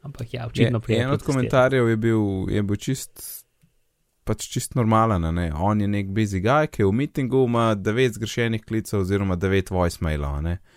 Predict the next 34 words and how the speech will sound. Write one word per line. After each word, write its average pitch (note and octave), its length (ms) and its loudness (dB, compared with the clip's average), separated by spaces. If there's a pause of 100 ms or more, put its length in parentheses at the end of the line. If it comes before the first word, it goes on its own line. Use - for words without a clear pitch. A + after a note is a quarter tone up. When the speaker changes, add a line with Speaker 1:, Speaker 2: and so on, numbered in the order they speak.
(460)
Speaker 2:
In F#2+ 160 2
mu G2 120 2
je G2 80 2
pač A#2+ 240 4
zoprno A2+ 440 0
vse F#2+ 180 -4
tistih F#2+ 320 -4
devet F#2 260 0
poslušati. - 500 -6
Če F2 160 0
hit C3 220 -2
lahko B2+ 180 2
poskrolaš, B2 580 0 (100)
kdo A2+ 240 -4
je A#2+ 80 -2
kaj A2 240 0
kdo A#2+ 200 -2
rekel, A#2 400 0 (840)
eh, F2+ 220 0
pa F2+ 120 0
vidiš, G#2 300 4
kaj A2 140 2
je A2 60 2
pomembno, A2 400 0
pa G2+ 120 -4
kaj A2+ 220 0
ni, A#2 160 0
ne, F2+ 200 0
boljš, A2+ 280 0
kot - 160 -4
čakati - 320 0
na G2+ 100 -6
telefonu, G2 540 0
eh, E2+ 400 -2